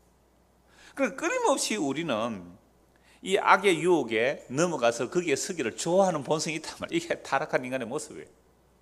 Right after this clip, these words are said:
그래서 이런 자들을 향하여 주님께서 오늘도 뭐하고 계세요?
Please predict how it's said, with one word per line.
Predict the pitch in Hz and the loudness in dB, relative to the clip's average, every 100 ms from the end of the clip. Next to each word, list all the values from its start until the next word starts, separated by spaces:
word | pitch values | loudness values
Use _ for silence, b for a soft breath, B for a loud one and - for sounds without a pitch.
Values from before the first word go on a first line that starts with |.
| _ B B B | _ B B B
그래서 | 208 | -2
이런 | 202 247 269 233 | -2 2 0 2
자들을 | 135 131 135 107 | 0 4 4 4
향하여 | 104 107 110 | -2 0 0
주님께서 | 110 147 123 117 | 0 -4 -4 0
오늘도 | 143 196 131 | 2 4 2
뭐하고 | 98 90 98 | 4 4 6
계세요? | 107 107 113 139 | 2 6 4 4